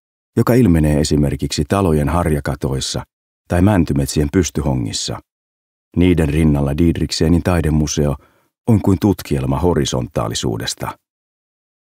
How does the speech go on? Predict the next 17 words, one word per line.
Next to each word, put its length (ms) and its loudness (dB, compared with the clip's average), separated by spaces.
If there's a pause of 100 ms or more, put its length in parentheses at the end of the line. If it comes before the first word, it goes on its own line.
(440)
Kevyesti 580 0
viettävän 480 0
rantatontin 800 -2
korkeammalle 680 0
kohdalle 460 -2
sijoittuva 580 -2
matala 400 0
rakennus 600 -4 (500)
henkii 380 4
estetiikaltaan 920 -4
ja 100 -2
brutalistiselta 920 -4
arkkitehtuuriltaan 1300 -4 (540)
tuhat 260 2
yhdeksänsataaluvun 1080 0
puolivälin 580 0
designajattelua. 1120 -4